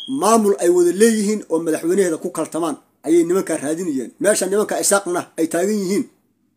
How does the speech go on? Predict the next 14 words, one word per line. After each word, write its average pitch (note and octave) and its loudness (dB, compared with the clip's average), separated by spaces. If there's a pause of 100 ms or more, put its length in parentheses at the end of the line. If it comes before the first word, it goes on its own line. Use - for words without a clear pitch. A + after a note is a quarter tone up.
(500)
Annagu G3+ 2 (100)
Siyaad G3 2
Barre E3 -2
aan E3 -2
la F3+ -4
dirirnay, E3 -2 (560)
rag F#3 -2
baa F3 -2
naga F3 0
dhintay, F3+ -2 (360)
rag F#3+ -2
baa F3+ -4
naga E3+ -4
dhaawacmay. F3+ -4